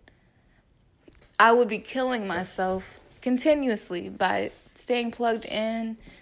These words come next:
staying in that same region, because that's not where I was supposed to, that's not where I'm supposed to be. You know, um, if we don't surrender, we may not hear the call. We may not hear and feel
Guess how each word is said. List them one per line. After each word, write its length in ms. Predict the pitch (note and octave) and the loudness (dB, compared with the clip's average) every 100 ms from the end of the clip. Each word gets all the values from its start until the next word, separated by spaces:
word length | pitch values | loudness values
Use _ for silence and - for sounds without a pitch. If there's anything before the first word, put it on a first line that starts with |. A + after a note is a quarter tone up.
| - | -16
staying 600 | - - A3 G#3+ G#3+ G#3 | -8 -2 0 0 0 -2
in 200 | - G3+ | -2 0
that 200 | G3+ G#3+ | 0 -2
same 320 | - G#3+ G#3 | -2 -2 -2
region, 540 | G3 G#3 G#3 G#3 G#3 G#3 - - - - | -2 -2 -2 -6 -6 -10 -18 -20 -20 -6
because 760 | G#3 G#3 A3 G#3 G3 F#3+ - - - _ - - | -6 0 4 4 2 -2 -8 -14 -20 _ -20 0
that's 220 | G3+ A3 | 4 4
not 220 | A#3+ A3+ A3 | 4 2 4
where 200 | G#3 G#3 | 4 6
I 120 | G3+ | 4
was 160 | G3+ | 2
supposed 500 | G#3 G#3+ - G3+ G#3 - | -2 -4 -2 -2 -2 -8
to, 80 | |
that's 260 | - G#3 G#3+ | -4 -4 -2
not 160 | A3+ F#3 | -2 -2
where 100 | F#3 | -2
I'm 140 | F3+ | -2
supposed 320 | F#3 F#3 E3+ | -4 -6 -8
to 100 | - | -10
be. 320 | D#3 G3 - - - _ - - - - - | -8 -8 -8 -12 -20 _ -20 -20 -20 -20 -6
You 120 | B3 | -2
know, 400 | G#3 F#3 F#3 G#3 - - | 0 0 -2 -8 -12 -6
um, 560 | F#3+ F#3 F3+ F3+ A3 - - - - - - - | -2 0 -2 -4 -8 -16 -20 -20 -20 -20 -20 -2
if 220 | G#3+ G#3 | 0 0
we 160 | A3 A3+ | 0 -4
don't 460 | G3 A3 A3+ B3 - | 2 4 6 4 -4
surrender, 580 | - G#3 A3 A3+ G3 | -6 -2 0 0 -2
we 200 | F3+ G#3 | 0 -2
may 200 | A3 A3 | 0 -2
not 240 | G#3+ G#3 G#3 | -2 -2 -4
hear 640 | G#3 - - B3 B3 A3+ | -8 -10 -6 0 2 2
the 140 | F#3 | 0
call. 380 | F3 - A3 A3 | -6 -10 -8 -6
We 100 | F#3+ | -4
may 140 | B3 B3 | -4 -2
not 200 | A3 F#3+ | -2 -2
hear 720 | G3+ - A#3+ A#3 G3 G3 G3 - - - - - _ _ - | -6 -8 -4 -2 -2 -4 -10 -18 -20 -20 -20 -20 _ _ -6
and 180 | G3+ | -4
feel 720 | G3 - B3+ B3+ A3 G#3 G#3+ | -4 -2 4 8 8 6 0